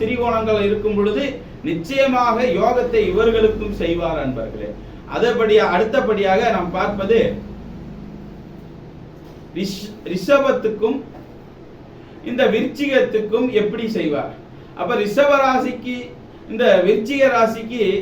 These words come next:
எந்த மாதிரி சனி செய்வார் என்று கேட்டால் இவர்களுக்கு சனி வக்ர நிலையில் இருக்க வேண்டும். வக்ர நிவர்த்தி, அதாவது ஆட்சி உச்சமோ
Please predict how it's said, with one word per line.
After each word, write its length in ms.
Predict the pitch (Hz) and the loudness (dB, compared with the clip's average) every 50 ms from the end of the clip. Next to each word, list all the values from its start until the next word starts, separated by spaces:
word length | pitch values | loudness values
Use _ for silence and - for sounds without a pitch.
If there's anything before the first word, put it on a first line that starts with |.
| - 202 | -2 -4
எந்த 140 | 220 214 262 247 247 | -2 -2 -2 0 0
மாதிரி 180 | 240 233 233 220 - | 0 0 -2 -2 -2
சனி 220 | 208 190 190 226 226 - 220 | -2 -2 -2 -4 -2 -2 -2
செய்வார் 320 | 202 202 202 196 190 185 185 | 0 2 0 0 0 0 -2
என்று 140 | 180 175 180 165 170 | -2 -4 -4 -4 -4
கேட்டால் 380 | 170 170 170 220 208 160 147 - - - - - - - - - - - - - 208 | -4 -2 0 2 2 2 0 -2 -4 -10 -14 -18 -20 -20 -20 -20 -20 -20 -10 -6 -2
இவர்களுக்கு 580 | 233 247 254 240 220 220 202 202 190 190 - 254 240 - - | 2 4 6 6 6 4 2 0 0 -2 -4 -6 -8 -6 -4
சனி 280 | 202 196 220 247 254 247 247 - - - - - - - - - - - - - - - - - - - - - - - - - - - - | -2 -2 0 2 0 0 -2 -4 -10 -16 -18 -20 -20 -20 -20 -20 -20 -20 -20 -20 -20 -20 -20 -20 -20 -20 -20 -20 -20 -20 -20 -20 -16 -4 0
வக்ர 320 | 180 220 220 220 247 285 294 294 269 254 247 | 2 2 2 2 2 4 4 6 6 4 4
நிலையில் 460 | 226 220 226 220 220 220 226 - - 170 180 | 0 0 2 2 0 0 -2 -2 -2 0 0
இருக்க 240 | 190 190 - 190 170 151 135 | 0 0 0 0 0 0 0
வேண்டும். 340 | 127 113 110 113 113 - - - - - - - - - | 0 -2 -4 -4 -6 -8 -10 -12 -14 -14 -14 -14 -6 -2
வக்ர 280 | 160 202 196 196 262 269 277 269 240 | -2 0 2 4 4 6 6 6 4
நிவர்த்தி, 340 | 220 220 214 190 165 190 180 156 | 4 4 2 2 0 -2 -2 0
அதாவது 300 | 170 190 214 233 240 226 214 196 175 196 | 0 2 2 4 4 4 4 4 2 2
ஆட்சி 240 | 226 233 - - 233 220 | 0 0 0 -4 -4 -6
உச்சமோ 480 | 208 180 - - 208 196 202 196 202 196 | -6 -6 -4 -2 -2 -2 -2 -2 -2 -2